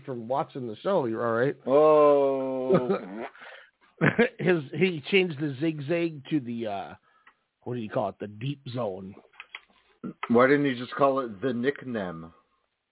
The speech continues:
Speaker 1: <laughs> Well, 'cause he, and he goes by the wanted man, Nick Nem.
Speaker 2: Why is he wanted? Is he
Speaker 1: I
Speaker 2: wanted
Speaker 1: don't
Speaker 2: after this match with Matt Cardona? So you're saying Matt Cardona fared better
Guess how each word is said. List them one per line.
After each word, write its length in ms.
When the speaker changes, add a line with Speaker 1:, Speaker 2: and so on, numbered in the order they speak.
Speaker 1:
<laughs> 60
Well, 140
'cause 200
he, 160
and 100
he 120
goes 420
by 300
the 140
wanted 760
man, 600
Nick 340
Nem. 180
Speaker 2:
Why 200
is 100
he 120
wanted? 720
Is 160
he 60
Speaker 1:
I 20
Speaker 2:
wanted 400
Speaker 1:
don't 40
Speaker 2:
after 320
this 140
match 340
with 140
Matt 400
Cardona? 560
So 80
you're 140
saying 220
Matt 260
Cardona 600
fared 340
better 580